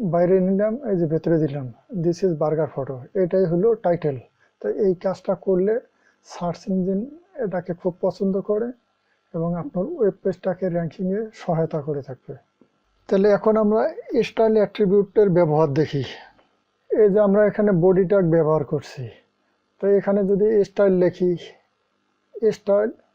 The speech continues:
সমান চিহ্ন ডাবল কোটেশন, এখানে লিখবো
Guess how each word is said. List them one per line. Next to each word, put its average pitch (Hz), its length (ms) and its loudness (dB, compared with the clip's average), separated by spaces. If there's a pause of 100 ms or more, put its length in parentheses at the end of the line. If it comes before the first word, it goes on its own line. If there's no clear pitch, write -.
(440)
সমান 196 300 -2 (100)
চিহ্ন 208 240 0 (1700)
ডাবল 185 320 2
কোটেশন, 160 480 -4 (1600)
এখানে 196 240 0 (100)
লিখবো 190 300 0